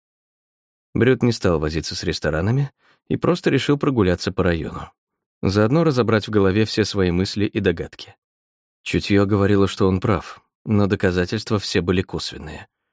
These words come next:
Недостаточно одного только чутья, чтобы обвинить человека. Да и не сходилось что-то. Вроде речь шла о том, что Скат Иваныч не может в явь пройти, но труп в яве тоже есть.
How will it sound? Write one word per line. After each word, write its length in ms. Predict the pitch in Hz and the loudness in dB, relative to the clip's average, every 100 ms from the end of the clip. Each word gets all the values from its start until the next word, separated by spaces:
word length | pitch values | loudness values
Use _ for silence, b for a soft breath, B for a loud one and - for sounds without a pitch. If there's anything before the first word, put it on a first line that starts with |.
| _ _ - | _ _ -4
Недостаточно 720 | 98 101 107 - 82 - 90 | 0 0 0 0 -2 -2 -2
одного 280 | 78 90 87 | -2 -2 -2
только 260 | - 87 90 | -2 -6 -4
чутья, 340 | 104 - 82 | -4 -2 -2
чтобы 280 | - 82 82 | -2 -4 -4
обвинить 340 | 80 85 82 | -2 -2 -4
человека. 560 | - 78 78 71 - - _ _ _ _ _ _ _ _ _ | -4 -6 -6 -8 -12 -16 _ _ _ _ _ _ _ _ _
Да 160 | - 104 | -4 2
и 80 | 107 | 2
не 120 | 104 | 2
сходилось 440 | - 107 98 69 | 2 0 0 -4
что-то. 400 | - - 71 - - _ _ _ _ _ _ | -6 -10 -12 -14 -16 _ _ _ _ _ _
Вроде 320 | 90 104 104 | -2 0 2
речь 180 | 101 104 | 2 0
шла 300 | - 104 101 | -2 0 0
о 40 | |
том, 180 | 92 104 | 2 0
что 180 | - 104 | 0 -4
Скат 280 | - 95 90 | -2 -2 0
Иваныч 420 | 87 92 95 - | 0 0 0 0
не 100 | 107 | 2
может 280 | 107 98 95 | 2 0 -4
в 40 | |
явь 260 | 104 127 - | 0 0 -2
пройти, 440 | 82 71 - 73 - _ _ _ | -8 -8 -10 -14 -16 _ _ _
но 200 | 101 101 | 2 2
труп 260 | 90 101 95 | 2 0 -2
в 60 | |
яве 300 | 92 87 92 | 0 2 2
тоже 340 | 113 87 85 92 | 0 -2 -2 -4
есть. 400 | 82 - - | -4 -8 -12